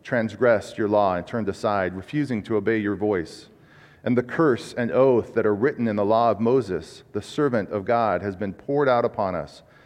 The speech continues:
because we have sinned against him. He has confirmed his words, which he spoke against us and against our rulers who ruled us, by bringing upon us a great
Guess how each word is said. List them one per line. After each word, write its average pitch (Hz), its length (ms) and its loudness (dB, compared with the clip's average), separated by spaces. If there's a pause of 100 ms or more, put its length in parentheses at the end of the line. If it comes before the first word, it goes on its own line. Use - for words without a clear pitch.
(160)
because 107 260 -4
we 104 400 -4
have 98 160 -12
sinned 104 280 -4
against 95 340 -6
him. 80 180 -10 (640)
He 151 80 2
has - 120 2
confirmed 151 440 2
his 156 140 0
words, 139 560 0 (320)
which 113 140 -2
he 131 100 0
spoke 143 320 4
against 120 340 0
us 113 220 2
and 104 100 -2
against 123 300 0
our 120 80 4
rulers 123 400 2
who 127 80 -4
ruled 98 340 0
us, 87 200 -2
by 98 160 0
bringing 147 480 -2
upon 135 520 -2
us 101 460 0
a 101 80 -6
great 101 560 -6